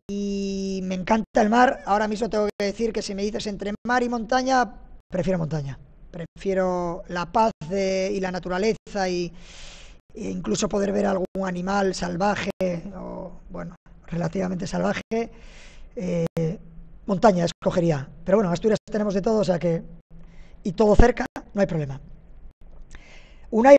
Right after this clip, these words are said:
Galvez, ¿sabes que mañana es la maratón de Valencia? No. ¿La has corrido?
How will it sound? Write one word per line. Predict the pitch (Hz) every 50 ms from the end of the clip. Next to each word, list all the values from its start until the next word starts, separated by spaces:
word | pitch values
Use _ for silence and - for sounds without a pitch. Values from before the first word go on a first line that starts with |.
| - -
Galvez, | 277 302 311 320 220
¿sabes | - 277 285 294 -
que | - 277
mañana | 277 262 269 262 254
es | 202
la | 262
maratón | 240 247 240 - _ - 254 233
de | 233
Valencia? | 226 233 262 - - 302 302
No. | 240 185 190 214 262 - - - - - - - - _ _ - - - - - - - - - - - -
¿La | 196 214
has | 247 -
corrido? | - 262 220 233 240 240